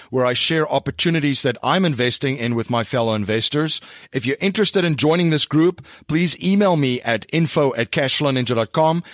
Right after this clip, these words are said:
and we will continue the conversation to see if you're a good fit for our group. My friend Dave Zook says, "You can be conventional or you can be wealthy, but you need to pick one."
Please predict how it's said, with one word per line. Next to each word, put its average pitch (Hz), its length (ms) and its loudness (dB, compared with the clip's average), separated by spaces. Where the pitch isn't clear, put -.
and 131 160 -2
we 135 100 2
will 135 120 2
continue 175 480 0
the 151 100 0
conversation 131 840 0
to 143 100 -2
see 202 220 2
if 151 120 -2
you're 151 200 2
a 131 40 0
good 160 260 0
fit 160 320 0
for 143 160 0
our 127 140 2
group. 104 400 -2
My 143 120 0
friend 208 340 0
Dave 160 260 0
Zook 180 240 0
says, 139 400 0
"You 135 140 -2
can 147 120 -2
be 139 120 2
conventional 170 800 0
or 135 100 0
you 131 120 0
can 143 120 -4
be 127 120 2
wealthy, 120 440 0
but 101 220 -6
you 123 80 -4
need 123 180 -2
to - 80 -4
pick - 260 -4
one." 80 300 -6